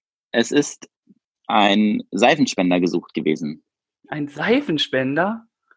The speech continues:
Speaker 1: Ja.
Speaker 2: Oh, da war der Schwamm ja
Speaker 1: War
Speaker 2: richtig nah dran.
Speaker 1: Der Schwamm war nah dran, ja. Das war eine gute, guter Gedanke. Nur leider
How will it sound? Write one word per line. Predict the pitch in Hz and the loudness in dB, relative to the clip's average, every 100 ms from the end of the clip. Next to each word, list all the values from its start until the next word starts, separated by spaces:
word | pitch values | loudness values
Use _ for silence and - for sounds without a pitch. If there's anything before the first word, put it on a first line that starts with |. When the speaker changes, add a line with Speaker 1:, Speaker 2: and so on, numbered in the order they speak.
| _ _ _ _ - | _ _ _ _ 0
Speaker 1:
Ja. | 120 143 90 - _ _ | 4 4 2 -4 _ _
Speaker 2:
Oh, | - - - - | -12 -12 -14 -10
da | 131 | -4
war | 143 | 0
der | 151 | 2
Schwamm | - 180 | 2 2
ja | 165 | 2
Speaker 1:
War | 175 | 2
Speaker 2:
richtig | 202 151 139 | 0 -2 2
nah | 127 | 2
dran. | 117 120 120 143 - - _ _ _ _ - | 2 0 -2 -8 -20 -20 _ _ _ _ 0
Speaker 1:
Der | 123 | 0
Schwamm | - 170 220 | 4 4 4
war | 190 | 4
nah | 170 | 4
dran, | 147 160 143 | 0 0 0
ja. | 117 127 202 | 2 2 0
Das | 160 156 | -4 0
war | 160 | 0
eine | 156 | 0
gute, | 160 180 160 147 - - - | -4 -2 0 -2 -4 -12 -16
guter | 151 147 | -6 -4
Gedanke. | 131 127 147 - 143 185 _ _ _ _ _ _ - | 0 0 0 0 0 -2 _ _ _ _ _ _ -6
Nur | 127 | 0
leider | 123 131 143 139 139 | 4 4 4 2 0